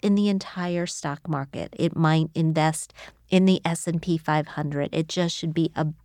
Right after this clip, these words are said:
big, big basket of stocks so that it can grow for your future.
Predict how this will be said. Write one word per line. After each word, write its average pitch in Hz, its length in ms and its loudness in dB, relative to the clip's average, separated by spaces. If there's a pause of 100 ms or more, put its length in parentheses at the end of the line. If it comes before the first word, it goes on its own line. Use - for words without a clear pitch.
(100)
big, 196 340 6 (100)
big 160 360 2
basket 151 440 -2
of 156 80 0
stocks - 520 -6 (240)
so - 200 0
that 160 220 2
it 165 200 2
can 160 180 0
grow 151 180 2
for 151 160 -4
your 147 160 0
future. 175 520 -2